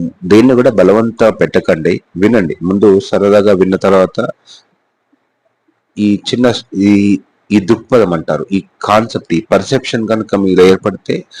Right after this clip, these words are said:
అతి కొద్ది రోజుల్లోనే మీ జీవితం మీరు ఊహించిన దానికంటే గొప్పగా మారుతుంది. But అదేంటో అర్థం చేసుకోవాలంటే, ముందు నేను మీకు ఒక చిన్న కథ ద్వారా చెప్పి, ఒక రియల్ స్టోరీ చెప్పిన తర్వాత, చివర్లో ఒక చిన్న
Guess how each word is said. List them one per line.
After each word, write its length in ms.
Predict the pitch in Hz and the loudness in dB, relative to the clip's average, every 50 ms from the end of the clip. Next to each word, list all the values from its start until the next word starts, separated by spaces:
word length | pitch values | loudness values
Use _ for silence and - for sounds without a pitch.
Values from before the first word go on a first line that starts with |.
| - - - _ - - - - _ - | -20 -20 -20 _ -20 -20 -20 -8 _ -4
అతి 200 | 101 - 160 135 | 0 0 0 2
కొద్ది 280 | - 139 131 127 131 | 2 2 4 4 6
రోజుల్లోనే 540 | 120 120 113 107 120 110 110 117 113 123 127 | 6 6 4 4 2 2 2 2 2 2 0
మీ 140 | 127 113 101 | 2 0 -2
జీవితం 480 | 85 - 104 107 117 113 - 123 104 | 0 0 2 2 2 2 0 -2 2
మీరు 220 | 98 104 110 107 110 | 4 4 4 6 4
ఊహించిన 440 | 107 110 120 123 117 - 123 113 113 | 4 4 2 0 -2 -4 -4 -4 -4
దానికంటే 360 | 110 107 - - 104 - 85 | -4 -4 -4 -6 -6 -4 -4
గొప్పగా 320 | 85 82 - 95 92 92 | -6 -4 -4 -2 -2 -2
మారుతుంది. 500 | 90 82 76 78 - _ - 71 92 - _ _ _ _ _ _ _ _ _ _ _ _ _ _ _ _ _ _ _ _ - | -2 -2 -4 -6 -6 _ -12 -14 -14 -14 _ _ _ _ _ _ _ _ _ _ _ _ _ _ _ _ _ _ _ _ -8
But 140 | 110 - | -2 -2
అదేంటో 340 | 110 101 113 127 139 139 139 | 0 2 2 0 2 2 0
అర్థం 280 | 113 101 104 120 120 117 113 | 0 0 0 0 -2 -2 -2
చేసుకోవాలంటే, 880 | 113 104 - - 110 104 101 98 95 101 95 - 110 95 90 90 - - - | -4 -4 -4 -2 0 2 2 2 0 -2 -2 0 0 0 0 -2 -6 -8 -4
ముందు 280 | 101 110 110 113 117 | -4 -2 0 2 2
నేను 200 | 110 107 104 98 | 2 2 2 0
మీకు 220 | 95 95 87 - 92 | 0 -2 -2 -2 -4
ఒక 80 | 87 | -2
చిన్న 200 | - - 110 98 | -2 -4 -4 -4
కథ 260 | 95 - - 101 - 110 | -4 -2 -4 -2 -2 0
ద్వారా 260 | 107 113 107 98 92 | 2 2 2 2 0
చెప్పి, 440 | - - 92 - - 117 113 - - _ _ - - - _ _ _ _ _ | -2 -4 -8 -4 0 0 0 0 -2 _ _ -20 -20 -20 _ _ _ _ _
ఒక 140 | 92 87 - | -10 -4 -2
రియల్ 280 | 98 98 107 110 110 107 | 2 4 4 4 4 2
స్టోరీ 320 | - - - 101 92 98 | -4 -4 -2 0 0 0
చెప్పిన 360 | 92 - - - - 95 87 | 0 -2 -6 -4 -4 -4 -4
తర్వాత, 320 | 87 85 87 90 87 - - | -2 -2 -2 -2 -2 0 0
చివర్లో 520 | 113 98 95 - - 123 123 135 131 123 | -2 -2 -2 -2 0 2 2 4 4 2
ఒక 120 | 101 - - | 2 0 -2
చిన్న 380 | - - - 107 104 95 85 | -4 -4 -6 -4 -2 -2 -4